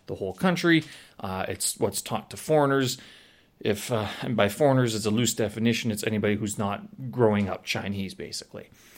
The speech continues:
Uh, and they've standardized it, and with the fifth level,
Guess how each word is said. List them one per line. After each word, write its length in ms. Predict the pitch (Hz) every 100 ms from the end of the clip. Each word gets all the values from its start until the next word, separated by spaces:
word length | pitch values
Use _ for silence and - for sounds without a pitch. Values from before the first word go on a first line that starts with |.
| - - - -
Uh, 400 | 110 98 95 101
and 240 | - 117 107
they've 120 | 101
standardized 640 | - 180 196 151 123 120
it, 300 | 123 117 - _ _ _ -
and 400 | 131 123 120 120
with 140 | 120
the 100 | 123
fifth 480 | - - - 160 160
level, 600 | 147 151 151 127 117 -